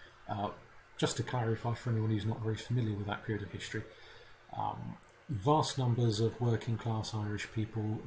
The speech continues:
depended on farming their own potatoes in order to feed themselves, as well as to sell off the extra for profit. Then a, a blight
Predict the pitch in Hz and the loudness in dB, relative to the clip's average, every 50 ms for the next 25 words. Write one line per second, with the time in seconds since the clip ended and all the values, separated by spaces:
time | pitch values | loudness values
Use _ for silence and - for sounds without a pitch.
0 | 107 - 113 - - - - 147 135 127 120 117 117 113 - - - 117 113 113 | -4 -4 -4 -4 -4 -4 0 0 2 2 4 6 4 4 4 2 0 2 2 2
1 | 107 104 - - 123 120 113 113 107 107 107 104 104 104 104 110 104 104 - 92 | 2 0 0 0 0 2 2 2 2 2 2 0 0 2 2 2 0 0 -2 -4
2 | - 113 110 101 - 104 104 104 101 104 104 104 101 98 - - - - - 123 | -4 -2 -2 -2 -4 -4 -4 -4 -2 -2 -2 -2 -4 -4 -6 -10 -10 -4 -2 -2
3 | 113 - - 95 82 - - - - - - - - - - - - - - - | -2 -2 -2 -8 -8 -8 -8 -8 -10 -12 -14 -16 -16 -18 -20 -20 -20 -20 -20 -20
4 | - - - - - - 117 98 90 113 107 104 98 95 - - 110 - - - | -20 -20 -20 -8 -2 0 0 2 2 2 2 2 0 -2 -2 0 0 2 2 2
5 | 117 110 101 101 101 - - - 107 98 98 - - - - - 101 - - - | 2 0 0 -2 -4 -4 -4 -4 -4 -4 -4 -6 -6 -6 -4 -4 -6 -6 -6 -8
6 | 101 - - 110 - - - - - - - - - - - - - - - - | -6 -2 -2 -4 -2 -4 -8 -10 -10 -16 -20 -16 -12 -10 -10 -10 -10 -16 -18 -20
7 | - - - - - - - - - - - - - - - - - - - - | -20 -20 -20 -20 -20 -20 -20 -20 -20 -20 -20 -20 -20 -20 -18 -18 -20 -20 -12 -4
8 | - 113 120 120 117 117 120 120 117 127 147 - 120 120 117 98 87 - 123 135 | 2 4 6 6 8 8 8 8 8 6 4 4 4 4 4 2 2 2 4 4
9 | 143 147 110 101 - - | 4 4 2 0 -2 -4